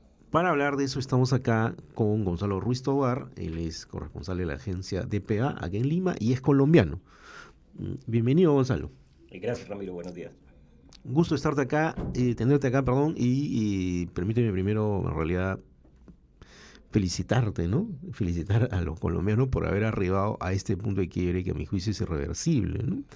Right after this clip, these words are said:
Speaker 1: parece súper importante.
Speaker 2: Sí, todavía falta el, el paso del plebiscito,
Speaker 1: Ujú.
Speaker 2: que es un paso difícil, porque es el paso en el que se va a dar
Speaker 1: Ujú.
Speaker 2: cuenta de verdad si la sociedad civil está implicada en este proceso de paz,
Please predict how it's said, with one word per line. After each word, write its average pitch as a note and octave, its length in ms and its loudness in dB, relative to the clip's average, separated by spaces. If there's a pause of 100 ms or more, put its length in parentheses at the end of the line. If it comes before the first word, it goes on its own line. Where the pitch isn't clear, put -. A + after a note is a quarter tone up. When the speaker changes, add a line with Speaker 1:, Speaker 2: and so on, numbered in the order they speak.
(400)
Speaker 1:
parece F#2+ 320 -2
súper B2+ 400 0
importante. E2+ 680 -4 (260)
Speaker 2:
Sí, G2 340 -12
todavía G2+ 580 -6
falta F#2+ 420 -12
el, D#2+ 240 -12
el D#2 140 -12
paso F2 300 -12
del E2+ 100 -12
plebiscito, E2+ 760 -12 (180)
Speaker 1:
Ujú. F#2+ 180 -6 (240)
Speaker 2:
que F#2 100 -10
es E2+ 100 -14
un F#2+ 60 -10
paso F2 400 -10
difícil, A#2 600 -12 (160)
porque D#2+ 480 -12
es E2+ 200 -12
el F#2 100 -10
paso F#2 460 -10
en F2 80 -6
el D2+ 120 -12
que D#2+ 120 -16
se D#2+ 180 -10
va E2 120 -6
a - 20 -6
dar F#2 240 -6
Speaker 1:
Ujú. G2 100 -8
Speaker 2:
cuenta F#2+ 380 -4
de F2+ 80 -2
verdad F#2+ 400 -4 (340)
si - 180 -10
la E2+ 120 -4
sociedad F2 400 -6
civil G2 440 -8
está F2 400 -4
implicada F2 560 -6
en E2 60 -6
este D#2 220 -12
proceso D2+ 340 -12
de D2+ 80 -8
paz, C#2+ 220 -10